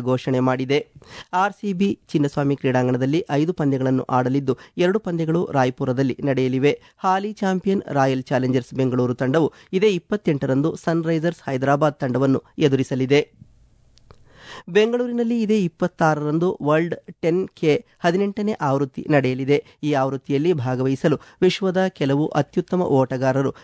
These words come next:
ಹೆಸರು ನೋಂದಾಯಿಸಿಕೊಂಡಿದ್ದಾರೆ. ಉಗಾಂಡಾದ ಹಾರ್ಬರ್ಟ್ ಕಿಬೆಟ್, ಕೈರಿ ಬೆಜಿಗಾ ಅವರು ಸ್ಥಾನ ಪಡೆದಿದ್ದಾರೆ. ಐದು ಸಾವಿರ ಮೀಟರ್ ಓಟದಲ್ಲಿ ಎರಡು ಬಾರಿಯ ವಿಶ್ವ ಚಾಂಪಿಯನ್ ಮುಕ್ತಾರ್ ಎಡ್ರಿಸ್ ಕೂಡ ಪ್ರಶಸ್ತಿಗಾಗಿ ಕಣಕ್ಕಿಳಿಯಲಿದ್ದಾರೆ. ಈ ಓಟದಲ್ಲಿ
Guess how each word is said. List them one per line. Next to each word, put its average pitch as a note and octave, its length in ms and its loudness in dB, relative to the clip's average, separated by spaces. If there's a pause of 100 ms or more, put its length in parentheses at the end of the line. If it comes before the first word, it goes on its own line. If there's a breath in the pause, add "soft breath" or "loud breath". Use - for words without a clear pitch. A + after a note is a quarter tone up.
ಹೆಸರು F3+ 320 0
ನೋಂದಾಯಿಸಿಕೊಂಡಿದ್ದಾರೆ. C3+ 1040 0 (200 loud breath)
ಉಗಾಂಡಾದ G3 520 -2
ಹಾರ್ಬರ್ಟ್ D3 680 0
ಕಿಬೆಟ್, C#3+ 360 -2 (260 loud breath)
ಕೈರಿ G#3 500 -2
ಬೆಜಿಗಾ C3+ 420 2
ಅವರು C#3 340 -2
ಸ್ಥಾನ D#3 300 -2
ಪಡೆದಿದ್ದಾರೆ. C3+ 680 -2 (220 loud breath)
ಐದು G3 240 0
ಸಾವಿರ F#3+ 380 0
ಮೀಟರ್ D#3+ 340 0
ಓಟದಲ್ಲಿ C#3+ 480 0 (100)
ಎರಡು C#3 240 0
ಬಾರಿಯ C3 320 0 (220 loud breath)
ವಿಶ್ವ G3+ 300 0
ಚಾಂಪಿಯನ್ D#3+ 480 -2 (100)
ಮುಕ್ತಾರ್ F#3 500 -2
ಎಡ್ರಿಸ್ C#3 380 -2
ಕೂಡ E3 180 0 (300 loud breath)
ಪ್ರಶಸ್ತಿಗಾಗಿ F#3 680 0
ಕಣಕ್ಕಿಳಿಯಲಿದ್ದಾರೆ. C#3 1000 -2 (380 loud breath)
ಈ D3+ 80 0
ಓಟದಲ್ಲಿ D3+ 480 2